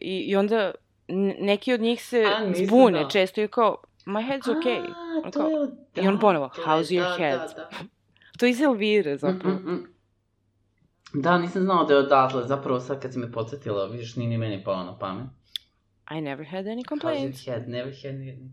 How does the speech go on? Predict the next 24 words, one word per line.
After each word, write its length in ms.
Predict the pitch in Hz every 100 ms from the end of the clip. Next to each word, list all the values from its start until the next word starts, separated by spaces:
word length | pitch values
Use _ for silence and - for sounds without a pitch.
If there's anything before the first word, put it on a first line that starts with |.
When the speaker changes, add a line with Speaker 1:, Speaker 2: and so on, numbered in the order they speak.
| -
Speaker 2:
complaints.” 680 | 127 - 123 120 117 117 -
Odlično, 580 | 123 120 127 131 - -
odlično. 480 | - 131 139 165 165 - -
Speaker 1:
<laughs> 380 | 233 _ - 254 - _ - - - - -
Speaker 2:
Ne, 300 | 185 220 190
ima, 200 | 247 254
pa 60 | 220
ima 200 | 220 262
dosta, 340 | 214 214 -
vidiš, 280 | 135 170 190
ne, 200 | 185 190
da, 160 | 175 160
nisam 280 | 160 - 185
uopšte 220 | 180 -
povezao 540 | 143 139 127 131 110
ta 200 | 92 104
dva, 440 | - 101 95 - _ _ _ _
ovaj, 500 | - 110 107 110 110
da 180 | 117 120
je... 440 | 110 110 110 113 - _ _ _ _ _ _ _ _ _ _ _ _ _ _
Da 180 | - 135
je 100 | 143
odatle 500 | 127 131 123 - 123
uzeo. 360 | 110 107 110